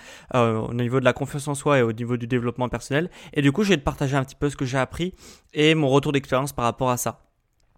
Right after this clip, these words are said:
C'est-à-dire que moi, euh, voilà, j'ai, euh, j'ai toujours fait du sport, j'ai toujours fait du foot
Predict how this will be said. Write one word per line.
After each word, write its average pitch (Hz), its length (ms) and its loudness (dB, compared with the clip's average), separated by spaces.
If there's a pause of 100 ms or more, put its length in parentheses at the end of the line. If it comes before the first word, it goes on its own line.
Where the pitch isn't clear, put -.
(140)
C'est-à-dire 139 380 2
que 147 80 0
moi, 151 420 4 (400)
euh, 113 680 2 (260)
voilà, 123 300 0 (180)
j'ai, 139 560 4
euh, 123 340 2
j'ai 113 200 -6
toujours 135 260 -2
fait 131 100 0
du 110 80 -4
sport, 139 420 -2
j'ai 117 180 -8
toujours 127 240 -8
fait 127 140 -4
du 117 100 -10
foot - 420 -6